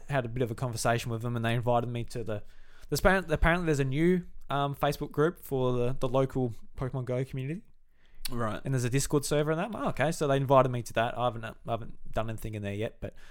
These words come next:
Speaker 1: yeah, there, there is a bit of a thriving community around it here. It's just, uh, yeah, we need to sort of get a bit
Speaker 2: I mean,
Speaker 1: more
Speaker 2: I know
Speaker 1: involved
Speaker 2: there
Speaker 1: in it.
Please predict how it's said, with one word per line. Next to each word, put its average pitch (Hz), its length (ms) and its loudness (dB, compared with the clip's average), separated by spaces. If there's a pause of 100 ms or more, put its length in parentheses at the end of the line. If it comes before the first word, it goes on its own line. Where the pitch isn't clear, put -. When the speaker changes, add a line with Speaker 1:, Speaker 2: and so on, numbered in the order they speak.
(580)
Speaker 1:
yeah, 160 160 4
there, 160 240 6
there 165 160 6
is 185 100 6
a 147 40 4
bit 131 120 4
of 135 100 4
a 131 80 4
thriving 127 440 4
community 120 420 -2
around 120 380 0
it 123 220 -2
here. 117 360 0 (160)
It's 123 240 -6
just, - 260 -4
uh, 117 140 2 (1000)
yeah, 147 280 8 (160)
we 143 140 -6
need 143 220 0
to 120 100 -6
sort 123 180 -2
of 113 200 -6
get 127 140 -4
a - 20 -20
bit 135 100 0
Speaker 2:
I 214 60 4
mean, 269 120 4
Speaker 1:
more 311 80 6
Speaker 2:
I - 40 4
know 339 100 8
Speaker 1:
involved 131 200 8
Speaker 2:
there 113 80 4
Speaker 1:
in 117 40 4
it. 113 60 4